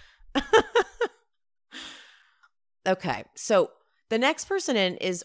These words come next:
Rhonda, who is a fighter. And I'm, I'm cracking up because these guys obviously have no idea who said yes to this project, right? And so I'm sure they know it's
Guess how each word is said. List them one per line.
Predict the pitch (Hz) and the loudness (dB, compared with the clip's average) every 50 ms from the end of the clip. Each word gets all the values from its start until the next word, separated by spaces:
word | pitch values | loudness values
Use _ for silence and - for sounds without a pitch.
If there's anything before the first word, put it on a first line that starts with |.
| - - | -12 -14
Rhonda, | 175 160 180 190 185 175 180 175 160 147 139 120 135 | -8 -4 -2 0 0 0 0 -2 -2 -2 -2 -2 -2
who | 139 180 180 | -4 -6 -6
is | - 214 202 - - | -6 -8 -8 -6 -6
a | 254 240 - _ _ _ _ _ _ | -6 -6 -8 _ _ _ _ _ _
fighter. | 185 165 156 147 139 135 120 117 131 156 208 269 320 - _ _ _ _ _ _ | -2 0 0 0 0 -2 -2 -2 -2 -2 -2 -2 -4 -8 _ _ _ _ _ _
And | - 185 180 175 170 170 165 160 160 156 156 156 147 165 - - _ _ _ _ _ _ _ - | 0 4 4 4 4 4 2 2 0 -2 -4 -6 -6 -6 -8 -8 _ _ _ _ _ _ _ 2
I'm, | - 233 262 254 - | 2 2 2 2 0
I'm | 262 269 269 | -2 -2 -2
cracking | - - - 320 370 381 - 302 262 | -4 -4 -4 -4 -4 -4 -6 -4 -4
up | 240 233 233 | -4 -4 -4
because | 233 220 - 240 208 - - _ | -8 -4 -4 -4 -4 -4 -8 _
these | 240 269 349 381 - | -4 -2 -2 -2 -2
guys | - 214 185 175 170 160 | 0 2 2 2 2 2
obviously | 175 160 156 147 165 156 - - 170 | 0 0 0 -2 -6 -10 -6 -4 -2
have | 156 156 156 | -2 -2 -2
no | 156 151 147 | -4 -2 -2
idea | 143 143 143 - 156 147 143 135 147 - _ _ _ _ _ | -2 -2 -4 -4 -2 -2 -2 -2 -4 -8 _ _ _ _ _
who | - 226 214 | -6 -6 -4
said | - - - 185 151 147 | -4 0 -2 -2 0 2
yes | 151 143 131 - - - | 0 0 0 0 -4 -8
to | 151 | -6
this | 131 135 131 - | -6 -6 -8 -8
project, | - - 127 117 113 104 - - 69 - - - - | -6 -6 -6 -6 -6 -10 -12 -14 -14 -16 -16 -12 -4
right? | 143 135 139 151 - - - _ - - - - - - - - _ _ _ | -2 0 2 2 0 -2 -8 _ -20 -20 -20 -20 -20 -20 -20 -20 _ _ _
And | - 185 175 | -2 -2 0
so | - - 208 | 2 2 2
I'm | 196 | 2
sure | 196 - - 254 254 | 2 0 2 2 2
they | 214 226 202 | 2 2 0
know | 185 175 170 | 2 2 2
it's | 170 165 - - | 2 0 -2 -8